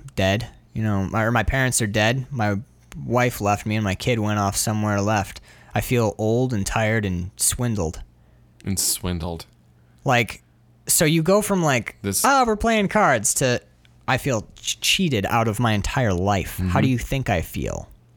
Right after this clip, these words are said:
Speaker 1: That scene's relentless. And then you, they cut back, and it's another person, and he's playing piano.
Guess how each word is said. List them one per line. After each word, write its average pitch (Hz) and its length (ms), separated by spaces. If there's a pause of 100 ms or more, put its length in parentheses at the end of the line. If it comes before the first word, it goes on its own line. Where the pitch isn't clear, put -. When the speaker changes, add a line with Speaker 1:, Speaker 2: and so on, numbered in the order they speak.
(380)
Speaker 1:
That 160 180
scene's 214 260
relentless. 135 440
And 143 80
then 160 80
you, 151 80 (100)
they 156 140
cut - 240
back, 202 260
and 160 80
it's 135 140
another 156 280
person, 147 440
and 123 160
he's 123 140
playing 131 280
piano. 131 540